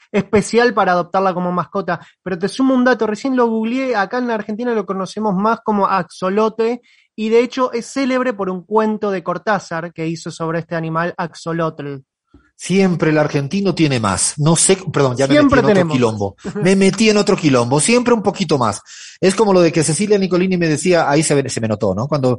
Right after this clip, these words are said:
Speaker 2: eh, uno, una cosa injusta de los argentinos y me dice, "No, creo que no tenemos tanto ego". Ah, no. Ah, fui un poco diplomático con ella, pero contigo, Lean, tengo confianza como para que no, ¿no?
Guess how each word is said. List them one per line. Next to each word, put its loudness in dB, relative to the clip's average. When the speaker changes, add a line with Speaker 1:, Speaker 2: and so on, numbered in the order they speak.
Speaker 2:
eh, 0
uno, 4
una 0
cosa 2
injusta 2
de 4
los 2
argentinos 2
y 2
me 2
dice, 2
"No, 2
creo 4
que 2
no 2
tenemos 2
tanto 2
ego". 2
Ah, 4
no. 2
Ah, 4
fui 4
un 4
poco 2
diplomático 2
con 2
ella, 4
pero 2
contigo, 4
Lean, 2
tengo 0
confianza -2
como 0
para 0
que -4
no, 2
¿no? -4